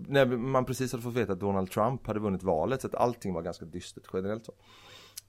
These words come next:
Eh, men hon sa, och efter tio minuter så sa hon, eh, "Stopp, stopp, stopp."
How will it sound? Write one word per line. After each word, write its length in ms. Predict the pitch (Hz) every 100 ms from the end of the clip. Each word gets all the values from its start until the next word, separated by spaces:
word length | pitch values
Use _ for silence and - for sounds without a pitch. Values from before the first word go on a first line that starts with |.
| -
Eh, 240 | 123 117 -
men 160 | 139 147
hon 160 | 165
sa, 600 | 170 127 120 117 113 107
och 180 | 104 151
efter 180 | 147 135
tio 280 | 180 131 123
minuter 440 | 139 104 - 139
så 100 | 131
sa 220 | 110 90
hon, 220 | 82 80
eh, 240 | 80 78 76
"Stopp, 260 | - 175 -
stopp, 120 | 127
stopp." 240 | - -